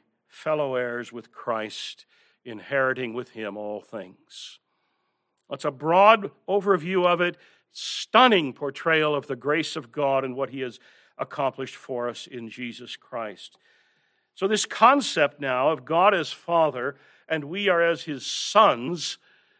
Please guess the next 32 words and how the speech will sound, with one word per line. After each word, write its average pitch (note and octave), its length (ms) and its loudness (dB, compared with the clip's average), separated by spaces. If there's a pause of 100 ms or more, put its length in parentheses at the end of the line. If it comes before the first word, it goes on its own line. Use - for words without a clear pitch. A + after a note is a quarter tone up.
(920)
is F3+ 140 -4
pervasive F#3 720 2
in C#3+ 120 -2
the D3+ 80 0
New E3 140 -6
Testament. C#3 800 -8 (2000)
I've G#2+ 80 -20
already C3 180 -2
mentioned D#3 400 2
John D3+ 260 4
chapter E3 360 -2
one, D#3+ 320 2
verse C#3 280 -6
twelve. D#3 580 2 (280)
"As A2 140 -16
many D3 220 2
as D3+ 140 -4
received F#3 580 -4
him, C3 240 -2
to B2 240 -10 (180)
those F#3+ 260 -2
who G3 80 -6
believe F#3+ 420 -2
in G3 100 -2
his F#3 240 -8
name, D3+ 340 -6
he D3 120 -12
gave D3 260 -4
the D#3+ 80 -6
right D3 540 -2
to C#3 120 -14
become C3+ 560 -4